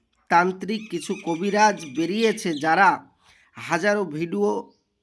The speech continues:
YouTube-এ আপলোড করছে, Facebook-এ আপলোড করছে, দুশো টাকায়, তিনশো টাকায়, পাঁচশো টাকায় বশীকরণ করে দিচ্ছে,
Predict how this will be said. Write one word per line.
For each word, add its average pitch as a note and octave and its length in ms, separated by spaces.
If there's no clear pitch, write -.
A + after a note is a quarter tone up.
YouTube-এ F3+ 500
আপলোড F3+ 480
করছে, F#3 360
Facebook-এ E3 600
আপলোড D#3 500
করছে, E3 300
দুশো D#3 360
টাকায়, D#3+ 320
তিনশো D#3+ 380
টাকায়, D#3 260
পাঁচশো D3+ 340
টাকায় D#3 280
বশীকরণ D#3+ 580
করে F3 260
দিচ্ছে, A3 420